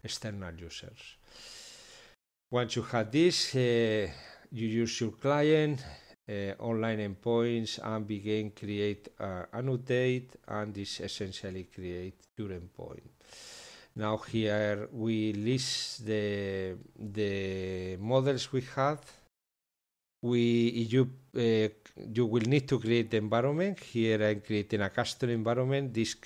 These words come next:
environment I, I created when in, in another video, when we do video classification. Essentially, uh, you need a Docker file and a,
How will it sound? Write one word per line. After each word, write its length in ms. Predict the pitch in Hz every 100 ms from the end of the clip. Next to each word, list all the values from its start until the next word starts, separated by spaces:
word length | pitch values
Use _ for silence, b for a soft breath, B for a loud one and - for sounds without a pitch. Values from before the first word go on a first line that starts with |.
| -
environment 640 | 113 107 104 104 101 101 101
I, 380 | 98 101 98 95 B B B -
I 480 | 101 101 104 104 101
created 680 | - 110 104 107 - 101 -
when 720 | 110 104 101 101 98 95 95 -
in, 260 | 110 104
in 160 | - 107
another 720 | 101 107 107 104 101 98 95 92
video, 440 | 104 127 139 143 147
when 260 | 104 98
we 120 | 101
do 200 | 101 101
video 300 | 95 107 104
classification. 960 | 98 104 - 101 98 104 117 - 147 160 B B B B B
Essentially, 960 | 110 - 131 127 120 120 113 110 110 -
uh, 160 | - 110 101
you 140 | 113
need 340 | 110 107 101 -
a 360 | 98 95 92 95
Docker 340 | 117 127 135
file 420 | 127 - 131 131 117
and 140 | 101
a, 160 | 92